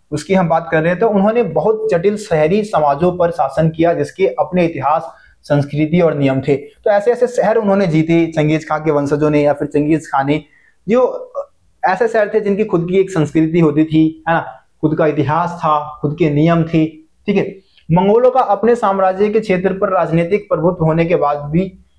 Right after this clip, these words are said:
संख्या में अल्पसंख्यक ही थे, ठीक है। अगर मंगोलों की बात करें तो मंगोल भले ही इतने सारे एरियाओं को जीता, वहां पे उनका कब्जा था,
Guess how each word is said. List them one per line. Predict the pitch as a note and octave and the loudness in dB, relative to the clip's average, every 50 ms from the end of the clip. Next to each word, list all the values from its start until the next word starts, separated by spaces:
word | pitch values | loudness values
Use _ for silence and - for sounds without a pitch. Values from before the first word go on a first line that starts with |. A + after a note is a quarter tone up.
| _ _ _ | _ _ _
संख्या | - D#3+ E3 F3 E3+ F3+ G#3 G3+ G3+ | -2 0 0 0 0 0 0 0 0
में | G3+ G3+ G3 | 0 0 0
अल्पसंख्यक | E3 E3 E3 - - D#3+ D#3 - F3+ E3 E3 | 0 0 -2 -2 -2 -4 -2 -2 -4 -6 -4
ही | - - | -4 -6
थे, | - - A#2+ G2+ - _ _ _ _ _ _ - | -4 -4 -6 -10 -10 _ _ _ _ _ _ -4
ठीक | A2 - | -2 -2
है। | - - - - | -2 -2 -4 -4
अगर | F3+ G3+ A3+ A3 | -2 0 0 0
मंगोलों | G#3+ G#3 G3 G3 G3+ G#3+ A#3 A3+ | 0 0 2 2 2 2 2 2
की | A3 A#3 | 2 2
बात | G#3+ F#3+ F#3+ F#3+ F3+ F#3+ | 2 2 0 0 0 0
करें | G3+ G3+ G#3 G3+ | 0 0 2 2
तो | A3 G#3+ | 0 0
मंगोल | F#3+ F#3+ F3+ F3+ F3+ F#3+ G#3 G#3+ G#3 | 2 2 2 2 4 4 2 2 2
भले | F#3 F#3 G3 G#3 | 0 0 2 2
ही | G3+ G#3+ | 2 2
इतने | A3 G3+ G3+ G#3 G#3 | 0 0 0 0 0
सारे | G#3 F#3+ F#3 F#3 F#3+ F#3 | 0 0 0 0 0 0
एरियाओं | F3+ F3 F3+ F3 F3+ | 2 2 2 2 2
को | F3 F#3 E3+ | 0 0 0
जीता, | C#3+ D#3 D#3 D#3 E3+ E3 E3 | 0 0 -2 0 0 0 0
वहां | D#3 D3 C#3 E3 | 0 0 -2 -4
पे | D#3+ E3 E3 | -2 -2 0
उनका | E3 F3 E3 - D#3 C#3+ | 0 0 0 -2 -4 -2
कब्जा | C#3 D#3+ E3 D#3 | -2 0 -2 0
था, | D#3 E3 E3+ | 0 -2 -4